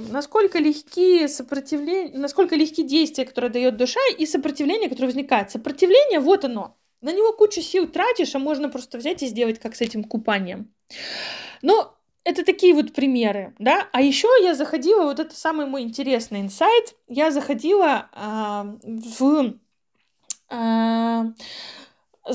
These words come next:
запро-, ну, с-, в контакт с душой с запросом о том, что у меня нет какого-то смысла в жизни, что у меня какая-то бесцельная жизнь, я ничего не хочу. Я вот на челлендже рассказывала эту штуку, что у меня какая-то такая история, н-,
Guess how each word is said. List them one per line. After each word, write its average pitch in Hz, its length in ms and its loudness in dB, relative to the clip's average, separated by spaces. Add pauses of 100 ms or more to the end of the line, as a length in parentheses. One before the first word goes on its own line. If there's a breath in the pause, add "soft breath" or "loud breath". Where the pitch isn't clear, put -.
запро-, 285 460 2
ну, 339 160 0
с-, - 260 -8
в 226 220 -12
контакт 269 400 0
с - 60 -18
душой 349 400 2
с 262 80 2
запросом 320 640 2
о 247 40 0
том, 370 200 -4
что 285 240 -4
у 262 40 -2
меня 285 260 -4
нет 381 340 -4
какого-то 370 560 2
смысла 285 380 -4
в 233 80 -6
жизни, 226 600 0
что - 400 -6
у 277 40 -2
меня 320 260 -4
какая-то - 260 -4
бесцельная 339 720 0
жизнь, 269 360 0
я 262 60 -4
ничего 277 280 -6
не 415 80 -2
хочу. - 560 -2
Я 359 240 2
вот 269 240 -6
на 277 200 -4
челлендже 220 520 2
рассказывала 311 580 0
эту 254 160 -2
штуку, - 340 0
что 269 260 0
у - 580 -12
меня 285 100 2
какая-то 302 300 -2
такая 277 280 0
история, 311 380 2
н-, 262 160 2